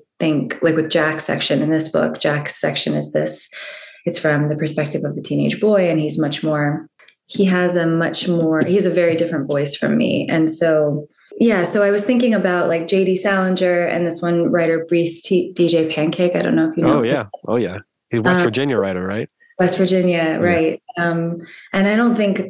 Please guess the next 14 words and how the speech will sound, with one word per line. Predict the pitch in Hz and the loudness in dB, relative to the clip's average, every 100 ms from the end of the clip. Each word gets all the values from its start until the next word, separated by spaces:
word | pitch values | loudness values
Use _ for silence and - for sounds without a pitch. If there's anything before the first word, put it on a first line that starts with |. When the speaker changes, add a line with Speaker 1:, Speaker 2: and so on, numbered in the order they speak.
| - | -6
Speaker 1:
Jack, | - 175 170 - | 0 0 0 0
and | 190 | 0
kind | 175 190 | 2 0
of | 180 | 2
The | 180 | 2
Virgin | 180 175 175 | 2 2 0
Suicides | 170 175 180 185 180 180 180 | -2 0 0 0 0 0 0
by | |
Jeffrey | 175 175 170 | 0 0 -2
Genovese, | 165 160 160 165 165 160 | 0 0 0 0 2 2
Speaker 2:
Mm-hmm. | |
Speaker 1:
I | 165 | 0
was | - | -4
kind | - | -12